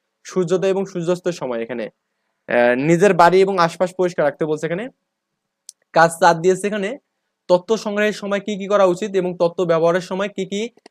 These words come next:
করা উচিত নয় সেটা তালিকা করতে বলছে। সমাধান, যেগুলো করা আমাদের উচিত এখানে, পর্যাপ্ত তথ্য সংগ্রহ করা, নির্ভুল তথ্য সংগ্রহ করা, স্পষ্ট তথ্য সংগ্রহ করা, আপ-, আপডেট, আহ, তথ্য সংগ্রহ করা,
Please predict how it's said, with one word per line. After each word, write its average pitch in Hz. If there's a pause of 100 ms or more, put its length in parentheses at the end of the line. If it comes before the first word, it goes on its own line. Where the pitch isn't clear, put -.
(180)
করা 170
উচিত 180
নয় 175
সেটা 180
তালিকা 143
করতে 120
বলছে। 117
সমাধান, 127 (520)
যেগুলো 180
করা 202
আমাদের 196
উচিত 180
এখানে, 170
পর্যাপ্ত 180
তথ্য 170
সংগ্রহ 165
করা, 180 (360)
নির্ভুল 170
তথ্য 190
সংগ্রহ 175
করা, 180
স্পষ্ট 170
তথ্য 170
সংগ্রহ 156
করা, 165
আপ-, 139 (480)
আপডেট, 151 (200)
আহ, 143
তথ্য 156
সংগ্রহ 165
করা, 196